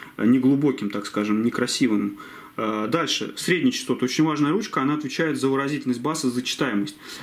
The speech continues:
Э, если бас плохо читается, э, про-,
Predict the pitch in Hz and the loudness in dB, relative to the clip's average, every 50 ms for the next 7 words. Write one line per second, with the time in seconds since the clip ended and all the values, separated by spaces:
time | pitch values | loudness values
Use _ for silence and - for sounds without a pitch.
0 | - - - 120 113 113 110 117 127 151 190 185 - - 143 135 156 151 151 - | -14 -10 -6 -4 -4 -2 -2 0 2 2 2 2 2 0 0 0 0 -2 -2 -4
1 | - - 147 147 151 - - - - - 160 165 165 165 160 - 170 156 151 151 | -2 0 0 0 0 -2 -4 -4 0 0 0 0 0 -2 -2 -2 -2 -2 -2 -6
2 | - - - - - 113 113 113 117 117 117 113 113 113 113 110 107 - 123 131 | -10 -14 -16 -10 -4 -4 -2 -2 -2 -2 -4 -4 -4 -4 -4 -4 -4 -4 -2 -4
3 | 123 | -4